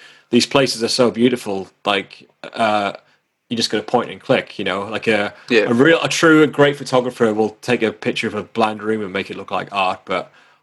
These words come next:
Speaker 1: I'm just going to awesome places and I know how to frame a picture. Then, <laughs>
Speaker 2: I, I mean, my, a friend of mine, um, who also does, uh, photography, uh, he gets so angry with me when, whenever I'm trying to take a picture of him, you know, I'm,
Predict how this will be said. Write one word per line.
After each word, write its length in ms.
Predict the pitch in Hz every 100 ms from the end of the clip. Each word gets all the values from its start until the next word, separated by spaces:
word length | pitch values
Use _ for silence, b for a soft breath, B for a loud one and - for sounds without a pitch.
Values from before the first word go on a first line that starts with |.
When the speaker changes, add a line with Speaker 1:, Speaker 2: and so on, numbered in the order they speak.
| -
Speaker 1:
I'm 160 | 113
just 140 | 113 -
going 180 | 120 -
to 60 |
awesome 320 | 113 110 - 98
places 420 | 110 110 104 95
and 80 | 95
I 60 |
know 120 | 101
how 80 | 98
to 120 | 98
frame 260 | - 110 98
a 60 | 90
picture. 400 | - - 92 -
Then, 160 | 98 87 - 131
<laughs> 400 | - 143 143 - B B 160 B B B -
Speaker 2:
I, 300 | 139 135 147
I 20 |
mean, 160 | 151 147
my, 160 | 135
a 180 | 143 123
friend 280 | 131 156 151
of 80 | 147
mine, 320 | 131 123 117
um, 520 | 113 113 113 113 110 -
who 100 | 123
also 220 | 123 139
does, 380 | 117 113 113 -
uh, 220 | 107 107
photography, 760 | - 110 113 113 113 110 104 98
uh, 160 | 104
he 100 | 117
gets 220 | 110 120
so 180 | - 120
angry 300 | 110 117 117
with 200 | 113 -
me 140 | 113 110
when, 360 | 110 110 110 b b b b
whenever 320 | 127 135 139 151
I'm 140 | 139
trying 240 | - 127
to 80 | 131
take 180 | 131 123
a 60 | -
picture 340 | 135 - 123
of 100 | 113
him, 340 | 117 123 190 - _ _ _ _
you 80 | 120
know, 100 | 120
I'm, 240 | 123 120